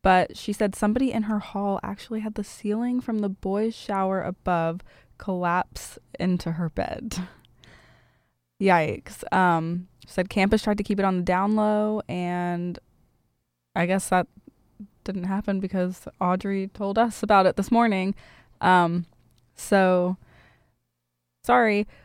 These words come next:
But she says she wants to live in North Ave next year because a lot of her friends are, and I, I have heard good, like, positive experiences about people living in North Ave. I think, generally speaking, it's like, you know,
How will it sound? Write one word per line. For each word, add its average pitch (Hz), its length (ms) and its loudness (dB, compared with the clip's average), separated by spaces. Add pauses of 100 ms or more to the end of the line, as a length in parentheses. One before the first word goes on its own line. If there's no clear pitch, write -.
(300)
But 196 260 6
she 226 120 -4
says 247 160 6
she 285 80 0
wants 247 160 0
to 226 60 4
live 208 60 0
in 202 80 4
North 185 220 2
Ave 175 160 2
next 170 240 -2
year 175 140 0
because 180 180 0
a 180 60 0
lot 165 180 4
of 175 80 0
her 180 100 0
friends 170 360 -2
are, 196 260 4
and 202 160 0
I, 202 180 4 (280)
I 226 80 10
have 233 220 6
heard 214 200 0
good, 180 160 -2 (240)
like, 156 160 -2 (140)
positive 160 320 -2
experiences - 580 -8
about - 180 -4
people 190 180 -6
living 147 200 -4
in 160 100 -4
North 156 220 -2
Ave. 156 220 2
I 180 60 4
think, 185 360 -2
generally 170 480 0
speaking, 170 460 -6
it's 147 220 -8
like, 151 340 -6 (960)
you 185 100 0
know, 160 200 0